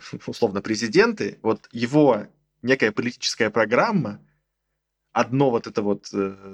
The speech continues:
заявление толкнуло вот целую нацию на вооруженный мятеж. Хотя у него еще ни власти никакой нет, и не, в итоге и не было.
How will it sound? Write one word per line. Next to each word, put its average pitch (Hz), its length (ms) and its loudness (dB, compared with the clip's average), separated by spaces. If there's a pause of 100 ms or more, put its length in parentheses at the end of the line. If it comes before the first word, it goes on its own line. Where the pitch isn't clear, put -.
(240)
заявление 107 720 -2
толкнуло 131 640 0
вот 107 200 -6 (280)
целую 123 460 2
нацию 113 760 0
на 123 320 2 (440)
вооруженный 135 960 2
мятеж. 123 680 -2 (580)
Хотя 147 280 4
у 147 60 4
него 143 220 4
еще 135 260 2 (380)
ни 127 180 -2
власти 151 500 2
никакой 123 460 0
нет, 127 420 0
и 143 80 -2
не, 139 160 -2
в 127 80 4
итоге 127 300 0
и 127 40 0
не 127 220 4
было. 110 340 -8